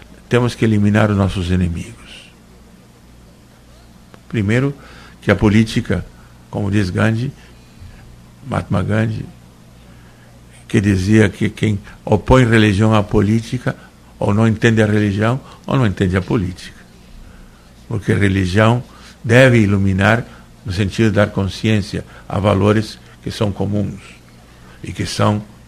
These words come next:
transcendentes à pessoa humana. Mas eu digo que quem quer eliminar algum cidadão, nunca poderíamos aderir a essa pessoa. Ah, dizer bandido,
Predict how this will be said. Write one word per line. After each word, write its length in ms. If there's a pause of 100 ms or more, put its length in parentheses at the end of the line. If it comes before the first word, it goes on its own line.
(720)
transcendentes 680
à 60
pessoa 380
humana. 300 (580)
Mas 180
eu 120
digo 300
que 160
quem 460
quer 220
eliminar 560 (240)
algum 320
cidadão, 680 (480)
nunca 340
poderíamos 840 (840)
aderir 380
a 20
essa 180
pessoa. 560 (760)
Ah, 260
dizer 340
bandido, 500